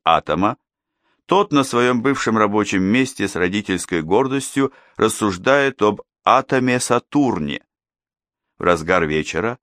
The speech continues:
он побуждает гостей своим громовым голосом встать на стулья, взяться за руки и спеть старую студенческую песню, включая непристойный тайный куплет. Своим авторитетом жизнерадостного ученого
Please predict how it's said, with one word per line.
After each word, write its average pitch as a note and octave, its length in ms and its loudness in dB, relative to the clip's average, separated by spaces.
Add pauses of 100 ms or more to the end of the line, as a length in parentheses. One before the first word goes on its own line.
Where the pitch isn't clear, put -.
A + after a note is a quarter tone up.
(440)
он D3 180 2
побуждает C#3 640 0
гостей B2 480 0
своим G2+ 420 2
громовым G#2 560 2
голосом A#2+ 520 0
встать - 440 -2
на F2 160 0
стулья, E2 640 -4 (460)
взяться A#2+ 520 0
за G2 220 2
руки D3 480 -2 (300)
и C3 100 -2
спеть G#3 360 -2
старую F3 500 0
студенческую C#3+ 800 -2
песню, F2+ 580 0 (440)
включая A#2 600 0
непристойный A2 960 0
тайный F2+ 540 2
куплет. - 560 -8 (800)
Своим C3+ 400 2
авторитетом A#2+ 720 0
жизнерадостного F#2 880 0
ученого F2 580 -2